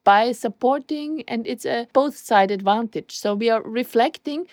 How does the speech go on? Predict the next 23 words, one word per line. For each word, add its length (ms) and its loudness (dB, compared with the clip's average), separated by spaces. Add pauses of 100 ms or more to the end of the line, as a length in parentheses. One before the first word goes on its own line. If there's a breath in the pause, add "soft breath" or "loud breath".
(140 soft breath)
we 120 0
see, 360 4
okay, 300 -4
these 240 -4
are 160 0
the 140 -2
needs 280 0
of 220 -6
research, 580 -2
and 160 -8
we 300 -6
try 320 2
to 220 -4
fulfill 580 0
them. 320 0 (720 soft breath)
And 400 2 (100)
there 240 0
is 140 -4
a 120 -2
forth 280 -2
and 120 -8
back, 240 -6
and 160 -6